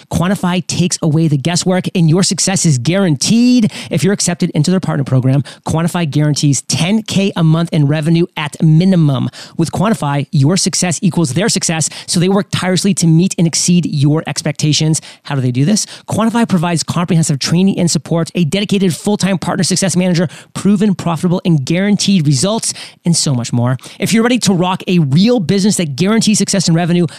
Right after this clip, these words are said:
apply to become a Quantify partner today. The Quantify partner program is not for everyone. To see if you qualify, visit quantify dot com and click the apply button.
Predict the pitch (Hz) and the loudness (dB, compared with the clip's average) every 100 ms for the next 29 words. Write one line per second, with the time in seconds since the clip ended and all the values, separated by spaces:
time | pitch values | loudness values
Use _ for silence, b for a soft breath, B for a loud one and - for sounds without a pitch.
0 | B 165 - 165 160 196 185 165 - 160 | B -6 -4 -4 -2 -2 -2 -2 0 -2
1 | 156 135 - 143 143 147 147 147 - 143 | -2 -4 -4 -4 -2 -2 -4 -4 -6 -2
2 | 143 131 - 127 120 117 B B B 151 | 0 0 -2 -2 -2 -6 B B B -4
3 | 151 - 160 170 170 156 175 165 - 160 | -4 -2 -2 -2 -4 -4 -2 -2 -2 -2
4 | 156 160 160 127 147 160 - - 139 135 | 0 0 0 0 0 -2 -4 -2 0 0
5 | 123 127 - 143 - 170 185 - 156 147 | 0 -4 -4 -2 0 0 0 -2 -2 -2
6 | - 127 127 B B - 139 156 - _ | -2 -4 -4 B B -2 -2 -2 -6 _
7 | - 156 156 170 170 180 - 139 175 - | -6 -4 -2 -2 -2 -4 -6 -4 -4 -4
8 | - 143 135 - 160 156 - 190 - 151 | -4 -2 -2 -2 -4 -4 -4 -6 -4 -2
9 | 160 - - 139 135 135 131 | 0 -2 -4 -4 -4 -4 -6